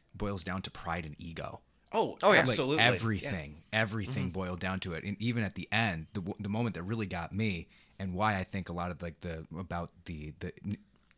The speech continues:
Speaker 1: the people who were there and the Japanese people as well,
Speaker 2: Yeah.
Speaker 1: of why it didn't happen was because it made it more powerful, because we weren't even thinking about it when we
Speaker 2: Mm-hmm.
Speaker 1: were building it in the first
Speaker 2: Yeah.
Speaker 1: place, because we were so,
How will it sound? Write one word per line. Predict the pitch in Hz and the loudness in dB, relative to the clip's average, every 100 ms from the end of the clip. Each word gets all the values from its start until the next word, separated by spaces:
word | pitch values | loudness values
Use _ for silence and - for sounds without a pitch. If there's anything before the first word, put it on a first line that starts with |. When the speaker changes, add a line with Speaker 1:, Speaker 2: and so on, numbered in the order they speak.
| - | -12
Speaker 1:
the | |
people | 82 90 - 82 | -6 -6 -6 -6
who | 85 | -4
were | 80 | -2
there | 90 82 78 78 | 0 0 -2 -4
and | 78 78 | -6 -6
the | |
Japanese | 80 76 - 95 | -4 -4 -2 -4
people | - 87 80 | -4 -6 -6
as | 76 | -6
well, | 92 85 | -2 -2
Speaker 2:
Yeah. | |
Speaker 1:
of | 78 | -2
why | 85 | -4
it | 80 | -4
didn't | 78 | -6
happen | - 98 - 90 | -2 -2 0 -2
was | 85 - | -2 -4
because | 87 - 82 78 | -8 -6 -6 -6
it | - - | -10 -4
made | 123 | -2
it | 117 | -2
more | 87 | -6
powerful, | - - 127 110 - 71 - _ - - _ | -6 -6 -6 -6 -6 -8 -8 _ -20 -20 _
because | - 95 - | -8 -6 -4
we | 95 | -4
weren't | 87 110 | 0 0
even | 85 78 | 0 -4
thinking | 107 95 82 | -4 -4 -4
about | - 69 69 | -6 -8 -8
it | - - | -12 -8
when | 80 | -6
we | |
Speaker 2:
Mm-hmm. | 78 | -6
Speaker 1:
were | |
building | 73 90 76 76 | -4 -4 -4 -6
it | 73 | -8
in | |
the | 80 | -8
first | - 92 - | -4 -4 -4
Speaker 2:
Yeah. | |
Speaker 1:
place, | - - | -8 -10
because | - - 87 | -10 -6 -6
we | 82 | -6
were | - | -4
so, | 107 - - 110 101 82 | 0 2 4 6 4 2